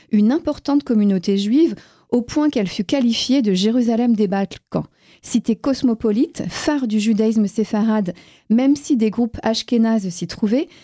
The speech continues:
elle a accueilli les rabbins les plus recherchés du Levant. L'épisode du faux messie Sabbatai Zvi, qui séjourna dans la ciné-, dans la cité, sonna le début du déclin de la ville, qui reprit son élan avec l'arrivée des familles juives italiennes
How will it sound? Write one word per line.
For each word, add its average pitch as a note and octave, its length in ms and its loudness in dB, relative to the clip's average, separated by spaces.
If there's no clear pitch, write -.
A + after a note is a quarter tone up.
elle G#3+ 180 0
a G#3+ 60 2
accueilli B3 440 2
les G#3+ 120 2
rabbins G#3+ 340 0
les B3 100 2
plus - 200 -4
recherchés B3 560 0
du G#3 160 2
Levant. F#3+ 380 0
L'épisode A#3 680 0
du G3 120 2
faux A#3 160 0
messie A#3+ 340 0
Sabbatai F#3+ 500 -2
Zvi, G#3+ 300 2
qui G#3 120 -6
séjourna A#3+ 500 0
dans G#3 120 -2
la F#3 120 -2
ciné-, B3 440 0
dans G#3+ 80 2
la G3+ 120 0
cité, D4 440 -2
sonna C4+ 420 2
le G3+ 180 0
début A3 520 0
du A3+ 120 2
déclin B3 340 0
de A#3 80 4
la F#3 160 0
ville, A#3 300 2
qui A#3+ 160 2
reprit A#3+ 320 0
son D4 240 2
élan A3+ 320 0
avec G#3 280 -2
l'arrivée A#3+ 380 2
des G#3+ 120 0
familles G#3+ 360 2
juives B3+ 360 0
italiennes B3 640 0